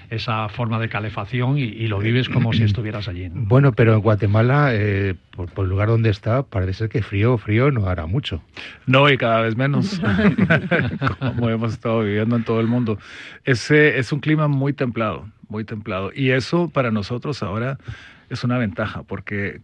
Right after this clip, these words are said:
Speaker 3: con el calentamiento global hay destinos en Europa que en verano ya son casi imposibles. O sea, el año pasado se hablaba de, de una baja en el, la cantidad de visitantes a, a,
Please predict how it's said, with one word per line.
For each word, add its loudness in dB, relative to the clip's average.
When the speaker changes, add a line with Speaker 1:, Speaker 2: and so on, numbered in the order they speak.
Speaker 3:
con 0
el -4
calentamiento -6
global -2
hay 0
destinos -4
en 0
Europa -6
que -4
en -4
verano -4
ya -4
son -10
casi -8
imposibles. -12
O -12
sea, -4
el -4
año -2
pasado -4
se -8
hablaba -2
de, -4
de 2
una 4
baja 2
en -2
el, -4
la -6
cantidad -2
de 0
visitantes -6
a, -6
a, -10